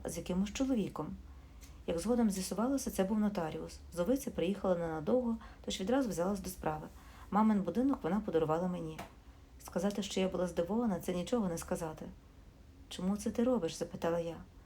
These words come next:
«Тому що впевнена, що ніхто не пригляне краще за цим будинком, ніж ти. А мені важливо, щоб збереглося місце мого дитинства. Та й мама з небес радітиме. Ти їй дуже допомогла,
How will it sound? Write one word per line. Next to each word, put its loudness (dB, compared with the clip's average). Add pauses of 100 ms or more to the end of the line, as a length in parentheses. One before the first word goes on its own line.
(400)
«Тому -2
що -4
впевнена, 2
що -6
ніхто 0
не 6
пригляне 0
краще -2
за 0 (300)
цим -2
будинком, 0
ніж -2
ти. -6 (680)
А -6
мені 2
важливо, 0
щоб -8
збереглося 2
місце -4
мого -2
дитинства. -6 (600)
Та -2
й 2
мама 4
з -2
небес 2
радітиме. -4 (680)
Ти 0
їй 4
дуже 4
допомогла, 0